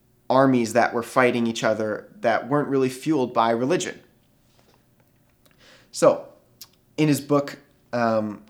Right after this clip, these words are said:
God Is Not Great, Christopher, uh, atheist Christopher Hitchens contends, as his subtitle says,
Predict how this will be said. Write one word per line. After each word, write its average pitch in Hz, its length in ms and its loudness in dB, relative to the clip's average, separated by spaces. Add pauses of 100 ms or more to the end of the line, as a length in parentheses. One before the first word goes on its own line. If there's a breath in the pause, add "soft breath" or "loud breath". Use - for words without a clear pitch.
God 120 240 4
Is 117 140 -4
Not 117 240 -2
Great, 113 360 -6
Christopher, 123 720 -4 (600 soft breath)
uh, 117 200 2
atheist 139 480 -2
Christopher 139 460 -8
Hitchens 113 460 -6
contends, 107 540 -6
as 110 200 -6
his 101 100 -10
subtitle - 400 -8
says, - 420 -10